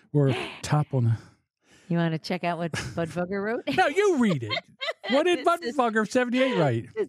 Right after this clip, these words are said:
Speaker 2: "I bet A O C can find a plum."
Speaker 1: I bet you she can.
Speaker 2: <laughs>
Speaker 1: You know what? I don't think she does. I seen her boyfriend. I seen
Speaker 2: She
Speaker 1: that,
Speaker 2: didn't find a
Speaker 1: that
Speaker 2: plum.
Speaker 1: guy. He ain't getting his booty hole
Speaker 2: We know
Speaker 1: licked.
Speaker 2: who's in charge.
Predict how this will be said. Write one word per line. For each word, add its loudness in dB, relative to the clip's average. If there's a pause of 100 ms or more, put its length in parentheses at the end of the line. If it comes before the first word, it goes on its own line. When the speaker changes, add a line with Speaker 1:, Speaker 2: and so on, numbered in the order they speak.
(160)
Speaker 2:
"I 0
bet 0
A 0
O 0
C -4
can -4
find -6
a -8
plum." -14
Speaker 1:
I 4
bet 0
you 2
she 0
can. 0
Speaker 2:
<laughs> -20
Speaker 1:
You 2
know 4
what? 2 (280)
I 2
don't 2
think 2
she -2
does. -2 (100)
I 2
seen 2
her 4
boyfriend. 0 (220)
I 0
seen -2
Speaker 2:
She 2
Speaker 1:
that, 4
Speaker 2:
didn't -10
find -10
a -16 (120)
Speaker 1:
that 2
Speaker 2:
plum. -4
Speaker 1:
guy. 2 (340)
He 2
ain't 2
getting 0
his 2
booty 2
hole 4
Speaker 2:
We 0
know 4
Speaker 1:
licked. 0
Speaker 2:
who's 0
in -12
charge. -6